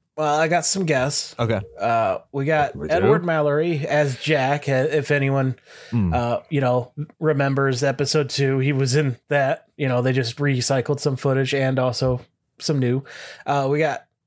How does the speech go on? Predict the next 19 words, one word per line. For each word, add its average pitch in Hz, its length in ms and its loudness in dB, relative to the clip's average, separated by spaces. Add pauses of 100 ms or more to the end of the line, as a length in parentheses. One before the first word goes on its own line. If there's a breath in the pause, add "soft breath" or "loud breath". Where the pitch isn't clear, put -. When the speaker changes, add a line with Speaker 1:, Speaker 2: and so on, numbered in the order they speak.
(1600 soft breath)
Speaker 1:
uh, 151 180 0
these 220 220 -2
aren't 262 200 0
exactly 190 380 -2
guests, 160 420 0
but 147 200 0
we 147 120 0
got 165 180 0
some 170 180 0
new 190 160 2
cast - 520 -4
members. 113 540 -2
Uh, 120 460 0
uh, 76 220 -6
Joan 202 480 -2
Marshall 160 580 0
as 123 280 2
Phoebe 220 480 0
Munster, 156 760 -2